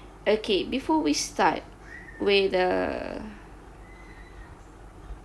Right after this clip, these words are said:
point one, derivative of a vector function, maybe we call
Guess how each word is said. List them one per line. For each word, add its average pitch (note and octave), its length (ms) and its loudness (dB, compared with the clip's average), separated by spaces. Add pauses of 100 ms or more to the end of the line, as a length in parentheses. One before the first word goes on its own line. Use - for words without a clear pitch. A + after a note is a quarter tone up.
(1160)
point B3 280 6
one, F#3 260 0
derivative G#3+ 540 0
of G3 100 0
a F#3 80 -2
vector - 360 -4
function, G3 640 -4
maybe G#3+ 720 0
we G3+ 120 -4
call G#3 580 2